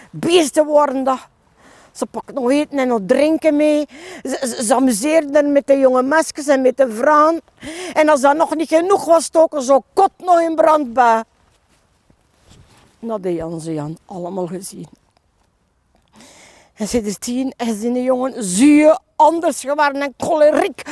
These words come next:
razend choleriek. De, de vlammen schoten precies uit zijn ogen. Ja, ja, het trekt op, maar ik ben nu choleriek.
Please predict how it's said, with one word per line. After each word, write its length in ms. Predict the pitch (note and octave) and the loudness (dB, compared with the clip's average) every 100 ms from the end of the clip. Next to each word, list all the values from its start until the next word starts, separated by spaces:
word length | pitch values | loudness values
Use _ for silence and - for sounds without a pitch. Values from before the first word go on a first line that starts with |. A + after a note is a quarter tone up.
| D#4 | -8
razend 600 | - - F4 F#4 C#4 C#4+ - | -2 4 6 6 2 -4 -10
choleriek. 460 | E4+ E4+ E4 F#4 _ _ _ - | -6 -4 -2 -4 _ _ _ -8
De, 180 | E4+ D#4+ | -4 0
de 160 | A3+ B3 | 2 2
vlammen 460 | B3+ - F4 F4+ | 2 2 2 -2
schoten 380 | - D#4+ E4 E4+ | -4 -2 0 -2
precies 400 | D#4+ C#4 D4+ C#4+ | -6 -4 -4 -2
uit 160 | D4 A#3 | -2 -2
zijn 200 | C4+ C4+ | -6 -4
ogen. 400 | C#4 C4+ A#3+ - _ _ _ _ _ _ _ _ _ _ | -6 -8 -10 -14 _ _ _ _ _ _ _ _ _ _
Ja, 160 | - A3 G3 G#2+ - - - - - _ _ _ - | -8 -8 -8 -14 -14 -16 -12 -10 -12 _ _ _ -14
ja, 140 | - - | -14 -12
het 120 | - | -12
trekt 340 | G3+ F3 - | -10 -10 -12
op, 80 | D3+ - | -16 -14
maar 240 | C#3 C#3 | -16 -14
ik 140 | G3+ | -14
ben 140 | F#3 E3+ | -10 -8
nu 100 | E3 - | -10 -10
choleriek. 640 | D#3 C3 A#2 _ - - | -14 -14 -18 _ -20 -20